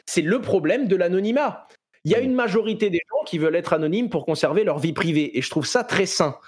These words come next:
Speaker 1: Mais on sait que sur un anonymat parfait, les quatre ou cinq pour cent de personnes qui veulent vraiment rester anonymes, c'est pas pour cacher la marque de yaourt qu'ils mangent. Ça
Speaker 2: Mhm.
Speaker 1: gêne personne. Euh, c'est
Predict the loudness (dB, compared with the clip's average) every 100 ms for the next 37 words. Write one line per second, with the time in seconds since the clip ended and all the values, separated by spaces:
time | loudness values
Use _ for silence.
0 | -20 _ _ 0 2 0 0 -2 -2 -2
1 | 0 0 0 0 0 0 0 0 0 -2
2 | -4 -8 -4 -2 -2 0 0 -2 -14 _
3 | _ _ _ _ _ -2 0 0 0 0
4 | -2 0 0 0 -2 -4 -2 -2 0 -2
5 | 0 -2 -2 -2 -2 0 0 0 0 0
6 | 2 0 0 0 0 2 0 0 -2 -8
7 | -6 -2 0 0 0 0 2 2 2 0
8 | 0 0 2 0 0 -2 -2 0 -2 -4
9 | -10 _ _ -2 0 2 0 0 -2 0
10 | 0 0 -6 _ _ _ _ _ _ 0
11 | 0 2 0 -2 -6 -4 0 0 0 -4